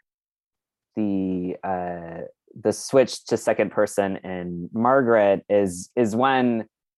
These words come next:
the character is, like, sort of the most removed from herself in a way. Um, and I, I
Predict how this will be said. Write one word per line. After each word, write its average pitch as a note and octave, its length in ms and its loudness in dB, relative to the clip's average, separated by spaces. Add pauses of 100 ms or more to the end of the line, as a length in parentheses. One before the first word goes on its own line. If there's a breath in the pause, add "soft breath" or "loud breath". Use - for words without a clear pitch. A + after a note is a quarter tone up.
the A2+ 100 2
character G#2 520 -2
is, F2+ 160 -4
like, F2+ 240 -8
sort F#2+ 220 -4
of E2+ 180 -6 (560)
the F#2+ 80 -2
most G2+ 680 0
removed F2+ 500 -6
from D#2 560 -10 (960)
herself D#2+ 600 0
in E2+ 100 -6
a F2 60 -4
way. D#2 500 -4 (160)
Um, D#2 300 -8
and G2+ 100 -4
I, F2 100 -4 (220)
I D#2+ 500 -6